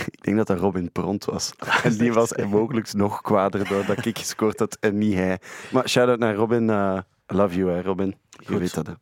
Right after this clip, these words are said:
Speaker 2: Binnenkort komt zijn moment ook wel, hè, als de Zillion-film, eh, uitkomt, hè.
Speaker 1: Absoluut, waar ik heel, eh,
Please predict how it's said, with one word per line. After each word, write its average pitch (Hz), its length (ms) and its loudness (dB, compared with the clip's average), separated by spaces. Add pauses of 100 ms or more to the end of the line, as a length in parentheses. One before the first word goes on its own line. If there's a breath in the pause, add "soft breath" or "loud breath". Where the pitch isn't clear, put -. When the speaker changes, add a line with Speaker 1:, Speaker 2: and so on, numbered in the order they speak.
(140)
Speaker 2:
Binnenkort 110 580 -2
komt 104 200 -2
zijn 98 140 0
moment 98 280 -2
ook 95 140 -2
wel, 185 120 0
hè, 139 100 0
als 107 140 -2
de 104 80 0
Zillion-film, 135 640 -2 (180)
eh, 98 280 -4
uitkomt, 95 380 -4
hè. 98 60 0
Speaker 1:
Absoluut, 110 520 -2
waar 101 160 2
ik 90 120 -8
heel, 95 360 0
eh, 85 140 -4